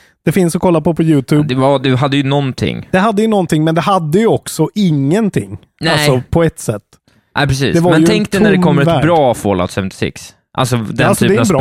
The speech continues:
Speaker 2: spel.
Speaker 1: idé.
Speaker 2: Vi ska ju spela ett sånt spel ihop.
Speaker 1: Alltså, ett co-op Fallout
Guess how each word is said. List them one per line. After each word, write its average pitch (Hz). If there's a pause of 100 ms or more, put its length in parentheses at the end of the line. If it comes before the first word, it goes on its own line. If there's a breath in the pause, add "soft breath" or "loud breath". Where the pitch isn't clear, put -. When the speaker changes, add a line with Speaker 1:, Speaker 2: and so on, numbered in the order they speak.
Speaker 2:
spel. -
Speaker 1:
idé. 139
Speaker 2:
Vi 147
ska 156
ju 127
spela 95
ett 87
sånt 92
spel 98
ihop. 95
Speaker 1:
Alltså, 180
ett -
co-op 180
Fallout 165